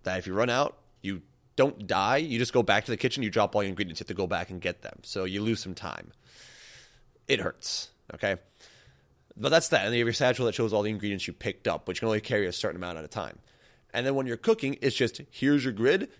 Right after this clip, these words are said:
your ingredients at the top, mix 'em. It's so simple that it allows you to focus in on the challenge of the clock. 'Cause the clock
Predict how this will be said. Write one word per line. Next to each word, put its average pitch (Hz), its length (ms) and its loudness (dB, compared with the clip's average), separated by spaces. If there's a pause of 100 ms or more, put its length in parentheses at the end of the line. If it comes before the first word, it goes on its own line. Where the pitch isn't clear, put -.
(320)
your 95 180 -2
ingredients 110 360 0
at 107 40 -10
the 113 80 0
top, 135 340 0 (280)
mix 101 400 -4
'em. - 180 -10 (1000)
It's 131 200 -4
so 185 460 0
simple 143 960 -2 (240)
that 113 200 -2
it 135 120 -4
allows 135 600 -2
you 170 80 -4
to 131 80 -6
focus 131 580 -4 (140)
in 120 380 -4 (580)
on 170 360 2
the 170 80 -2
challenge 127 840 0 (280)
of 101 300 2
the 110 100 2
clock. - 640 -8 (640)
'Cause 117 140 -2
the 117 100 2
clock - 380 -6